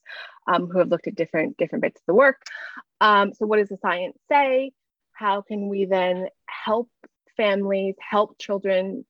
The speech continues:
to have appropriate dog-child interactions, and what kind of tangible tools are, are there.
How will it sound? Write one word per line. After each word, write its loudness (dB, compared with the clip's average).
to 0
have 2
appropriate -2
dog-child -2
interactions, 2
and 2
what 2
kind -4
of -4
tangible -6
tools -6
are, -4
are -4
there. -4